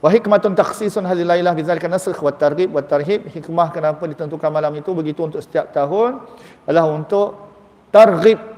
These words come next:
iaitu menggairah kita, kita amal ibadah, dan tarhib, menakutkan kita buat, uh, maksiat. Dan kita baca Yasin tiga kali. Kata Tuan Mengarang, "Taqra'u awalan qabla zalika du'a ba'da salatil maghrib."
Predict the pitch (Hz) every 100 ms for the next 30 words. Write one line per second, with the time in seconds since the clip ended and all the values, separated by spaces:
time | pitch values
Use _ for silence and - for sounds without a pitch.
0 | - - _ - 143 147 170 156 165 160
1 | 156 156 143 143 151 156 147 - 143 139
2 | 143 165 165 - - - - 120 151 170
3 | 208 214 - - 180 170 202 165 156 156
4 | - 147 139 143 156 180 - - 139 139
5 | 135 - - 143 170 147 139 139 135 -
6 | 165 151 - 175 156 151 151 139 139 135
7 | 170 233 285 - 139 180 160 165 156 151
8 | 151 226 285 - - - - - _ _
9 | - - - - _ 180 185 185 196 190
10 | - 170 180 175 175 185 165 165 175 170
11 | 175 160 156 180 151 170 165 175 165 170
12 | 165 165 175 165 175